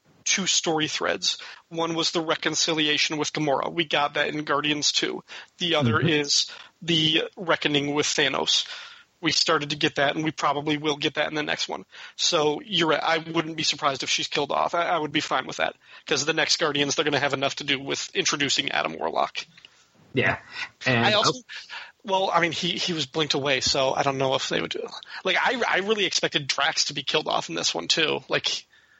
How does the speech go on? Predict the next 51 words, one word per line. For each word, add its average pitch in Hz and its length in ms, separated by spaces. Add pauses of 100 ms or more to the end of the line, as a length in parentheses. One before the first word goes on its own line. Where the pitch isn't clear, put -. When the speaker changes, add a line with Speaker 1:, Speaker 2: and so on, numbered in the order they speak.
(220)
Speaker 1:
like 139 160
in 160 260
battle. 135 460
But - 400 (140)
I 156 80
don't 180 120
know. 170 120
We'll 156 60
see. - 180 (800)
Speaker 2:
I, 123 100 (120)
I 175 40
was 220 140
actually 180 260
expecting 139 380
that 120 160
he 135 80
was 127 80
gonna 120 160
die 117 300
when 113 120
they 113 80
were 113 60
at 110 100
the 113 60
Collectors. - 600 (240)
When 110 120
he 117 120
was 110 200
doing 113 300
the, 107 160
when 117 180
he 107 120
was 110 120
doing 110 240
the 107 80
triple 110 340
gold 104 220
Drax, 107 300
"I 101 80
see 110 180
Speaker 1:
Mm-hmm. - 80 (140)
Speaker 2:
Thanos, 208 180
I 101 100
kill 247 220
Thanos. 90 380
That's 101 180
all 98 160
I 107 80
do." 160 120
Speaker 1:
Yeah. - 40 (640)
Yeah. 165 160